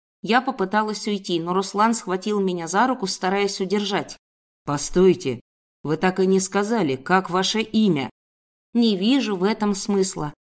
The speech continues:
качнула головой и, опустив взгляд на его ладонь, потребовала. "Отпусти!" "А если скажу нет?" Руслан выглядел насмешливо,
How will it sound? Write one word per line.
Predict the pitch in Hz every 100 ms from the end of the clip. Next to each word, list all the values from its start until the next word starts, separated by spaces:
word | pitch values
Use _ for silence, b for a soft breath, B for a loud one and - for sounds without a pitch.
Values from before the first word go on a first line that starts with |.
| _ _
качнула | 190 190 - 202 196
головой | 170 175 170 175 269
и, | 233
опустив | 190 180 - 226 208
взгляд | 175 190 220 208
на | 175
его | 175 190
ладонь, | 175 165 226
потребовала. | 214 196 202 196 175 165 143 127 _ _ _ -
"Отпусти!" | - - 240 - - 208 165 - _ _ _ _ _ -
"А | 151
если | 151 196 196 196
скажу | 190 - 196 208
нет?" | 233 226 160 117 - _ _ _ _ -
Руслан | 196 208 233 285 262
выглядел | 233 208 214 202 202
насмешливо, | 208 - 220 202 - 160 143